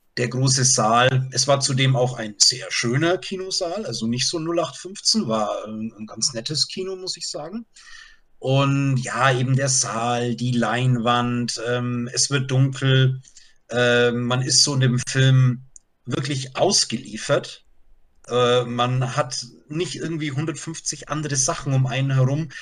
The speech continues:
die man auch parallel oder stattdessen machen könnte. Man hat gezahlt, man sitzt da, man muss sich mit dem Film auseinandersetzen. Und ja, das, äh, seit einem guten halben Jahr das erste Mal wieder Kino. Das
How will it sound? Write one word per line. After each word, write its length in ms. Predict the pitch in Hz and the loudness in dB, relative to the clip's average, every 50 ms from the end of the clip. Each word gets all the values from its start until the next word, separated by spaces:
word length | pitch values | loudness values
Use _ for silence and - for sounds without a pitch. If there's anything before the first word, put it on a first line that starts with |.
| - - - | -18 -8 -2
die 80 | 131 | 2
man 140 | 127 135 135 | 4 4 4
auch 300 | 131 143 156 156 - - | 4 2 0 0 -2 -6
parallel 640 | - - 127 123 131 123 120 127 131 143 151 156 165 | -4 -2 0 2 2 2 2 2 2 2 2 2 0
oder 180 | 185 - 139 131 | 0 -2 0 0
stattdessen 560 | 127 - - 123 131 165 160 - - 127 110 | 0 0 -2 -2 -2 -2 -2 -2 -2 -2 -4
machen 300 | 107 - - - 120 117 | -4 -6 -8 -8 -8 -8
könnte. 400 | - - 135 135 135 165 170 170 - - - - - - _ | -2 -2 0 0 0 0 -2 -4 -6 -14 -18 -18 -20 -20 _
Man 160 | - 117 117 127 | -4 -4 0 0
hat 180 | 139 131 - | -2 -2 -2
gezahlt, 840 | 135 - - - - - - 110 120 139 165 196 202 - - - - | -6 -6 -2 -2 -2 -2 -2 -4 -2 -2 -2 -2 -4 -6 -10 -12 -14
man 180 | - 107 113 113 | -14 -10 -6 -4
sitzt 460 | 113 - - 170 165 - - - - | -2 -2 -2 -2 -4 -4 -6 -6 -6
da, 260 | 185 170 170 170 170 - | -6 -6 -6 -8 -10 -10
man 140 | 120 123 120 | -10 -10 -8
muss 160 | 127 135 131 | -6 -4 -4
sich 140 | - 127 131 | -4 -4 -2
mit 140 | 127 117 117 | -4 -2 -2
dem 140 | 113 117 117 | -2 -2 -2
Film 260 | - 135 139 135 131 | -2 -2 -2 -2 -2
auseinandersetzen. 1120 | - 117 117 - 113 104 120 156 180 196 180 - - 202 196 - - - 214 220 214 214 - _ _ _ _ _ _ _ _ _ _ _ _ _ _ _ - - - - _ _ _ _ _ _ _ _ _ _ _ _ _ _ | -4 -4 -4 -4 -4 -4 -4 -4 -2 -2 -2 -2 -2 -2 -2 -2 -2 -2 -2 -4 -6 -8 -14 _ _ _ _ _ _ _ _ _ _ _ _ _ _ _ -20 -20 -20 -20 _ _ _ _ _ _ _ _ _ _ _ _ _ _
Und 540 | _ 127 135 135 139 135 131 - - - - _ _ _ | _ -2 -2 0 -2 -4 -6 -10 -12 -16 -20 _ _ _
ja, 340 | _ 156 139 117 101 - - - _ - - - | _ 2 2 2 2 -2 -8 -16 _ -20 -12 -4
das, 380 | 131 131 127 - - - - | -2 -2 -2 0 -2 -2 -2
äh, 400 | 127 123 127 127 127 127 123 127 131 | 0 0 2 2 2 2 0 -2 -2
seit 280 | - - - 135 131 | -2 -2 0 0 0
einem 360 | 131 135 131 131 127 127 131 - | 0 0 2 2 2 2 0 -4
guten 320 | - 180 214 208 202 170 | -6 -8 -6 -4 -2 2
halben 240 | 160 151 143 135 139 | 2 4 4 4 2
Jahr 300 | 123 120 127 147 156 156 | 2 2 2 2 0 0
das 300 | 139 127 127 - - - | -2 -2 -2 -2 -2 -4
erste 340 | - - 135 147 135 - - | -4 -6 -6 -6 -6 -4 -4
Mal 200 | 143 139 139 123 | -2 -2 -2 -2
wieder 180 | 123 123 135 131 | -2 -2 -4 -4
Kino. 360 | 131 - 120 113 107 - - _ | -4 -4 -6 -6 -6 -8 -16 _
Das 320 | - 113 110 - - - | -6 -4 -2 -2 -2 -2